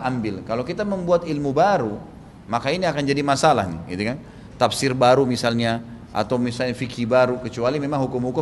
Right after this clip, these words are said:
yang belum ada pada saat itu, maka dikiaskan. Ya, dikiaskan itu adalah dicoba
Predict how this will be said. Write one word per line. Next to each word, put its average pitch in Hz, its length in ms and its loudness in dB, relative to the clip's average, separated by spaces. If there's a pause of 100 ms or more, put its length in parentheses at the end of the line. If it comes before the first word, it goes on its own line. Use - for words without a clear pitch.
yang 120 160 -2
belum 113 160 -4
ada 131 160 -2
pada 113 240 -2
saat 120 240 -4
itu, 185 240 -4 (320)
maka 143 240 0
dikiaskan. 147 1200 -2 (280)
Ya, 98 160 -6
dikiaskan 123 640 0
itu 156 80 0
adalah 131 320 2
dicoba 151 960 0